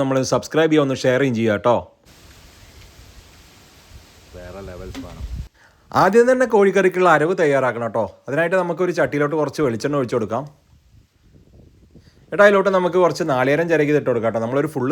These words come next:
Speaker 1: നാളികേരം എടുക്കുന്നുണ്ട് ഇതിന് വേണ്ടിയിട്ട്. ചിരവിയത് അങ്ങനെ വേണം ഇട്ട് കൊടുക്കാൻ. എന്നിട്ട് ഒന്ന് വഴറ്റിയെടുക്കാം ട്ടോ. ഏകദേശം ഒരു ബ്രൗൺ കളർ ആവണം, അതുവരെ ഒന്ന് വഴറ്റിയെടുക്കാം.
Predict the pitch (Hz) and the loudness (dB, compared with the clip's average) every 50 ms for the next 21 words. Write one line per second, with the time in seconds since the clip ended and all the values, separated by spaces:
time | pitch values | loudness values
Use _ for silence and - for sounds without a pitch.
0 | 160 151 139 139 139 135 139 131 120 123 120 120 117 113 113 110 104 104 104 104 | 0 0 2 2 2 0 0 -2 -4 -4 -6 -6 -4 -4 -4 -4 -4 -4 -6 -6
1 | 104 101 95 101 117 139 - - _ _ _ _ _ _ _ _ _ _ - 127 | -6 -8 -8 -8 -10 -10 -12 -16 _ _ _ _ _ _ _ _ _ _ -4 -2
2 | 117 123 131 139 143 139 131 135 139 139 135 131 135 131 - - 117 113 113 101 | 0 2 2 2 2 0 0 0 0 0 2 2 0 -2 0 0 0 0 0 0
3 | 110 117 135 147 - _ _ _ _ _ _ _ _ _ _ _ _ _ _ _ | -2 -4 -4 -6 -12 _ _ _ _ _ _ _ _ _ _ _ _ _ _ _
4 | _ _ _ - 135 139 170 160 165 170 175 175 160 151 139 143 156 156 135 127 | _ _ _ -6 -2 0 2 2 2 2 4 4 6 4 4 4 4 2 4 4
5 | 107 123 117 104 120 110 110 110 110 117 123 131 135 127 - 160 160 170 175 165 | 4 2 2 4 2 2 2 0 0 0 2 0 0 0 0 0 0 0 0 -2
6 | 151 147 147 135 135 139 147 165 156 147 143 139 143 131 123 123 127 127 120 110 | 0 2 4 4 4 4 2 2 4 4 4 6 4 4 4 2 0 -2 -2 0
7 | 117 123 131 131 131 131 131 127 117 107 - 127 117 107 101 107 123 | 0 0 0 0 0 0 0 0 0 0 0 -2 -2 0 -2 -4 -6